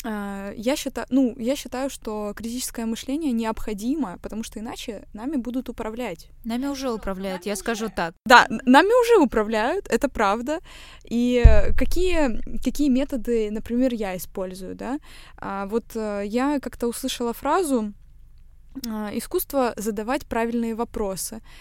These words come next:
Speaker 1: Это про критическое мышление. И, наверное,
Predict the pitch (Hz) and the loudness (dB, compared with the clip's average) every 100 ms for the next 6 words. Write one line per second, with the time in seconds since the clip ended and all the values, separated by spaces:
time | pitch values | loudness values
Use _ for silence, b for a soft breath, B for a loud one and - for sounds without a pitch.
0 | B - 269 294 - 226 226 240 240 - | B -4 -2 -2 -4 -2 0 0 -2 -6
1 | - 226 247 - 220 220 240 - 226 208 | -8 -8 -8 -6 -6 -4 -4 -2 -2 -4
2 | 190 180 - 226 220 214 220 220 247 294 | -6 -12 -8 -4 -2 -2 -4 -2 -2 0
3 | 277 254 233 220 214 - | 0 0 -2 -4 -6 -10